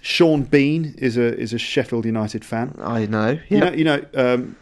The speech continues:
Speaker 1: I wonder if my listeners know who Sean Bean is. What's he famous for?
Speaker 2: He played, uh, Boromir in Lord of the Rings.
Speaker 1: And he's in, uh, Game of Thrones.
Speaker 2: Yes.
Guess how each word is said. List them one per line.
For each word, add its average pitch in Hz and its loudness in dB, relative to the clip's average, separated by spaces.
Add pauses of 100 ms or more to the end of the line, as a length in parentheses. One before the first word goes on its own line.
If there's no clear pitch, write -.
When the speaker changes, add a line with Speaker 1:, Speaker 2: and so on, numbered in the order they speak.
Speaker 1:
I - -10
wonder 135 -2
if 120 -4
my 123 0
listeners 117 0
know 110 0
who 110 -2
Sean 107 -2
Bean 113 0
is. 90 -8 (280)
What's 135 -6
he 131 -4
famous 120 -2
for? 92 -8 (400)
Speaker 2:
He 170 2
played, 127 2
uh, 110 4
Boromir 135 2
in 131 -2
Lord 131 4
of 113 -2
the 120 4
Rings. 139 0
Speaker 1:
And 123 2
he's 123 0
in, 123 2
uh, 117 2
Game 131 2
of 113 -4
Thrones. 110 -2
Speaker 2:
Yes. - 0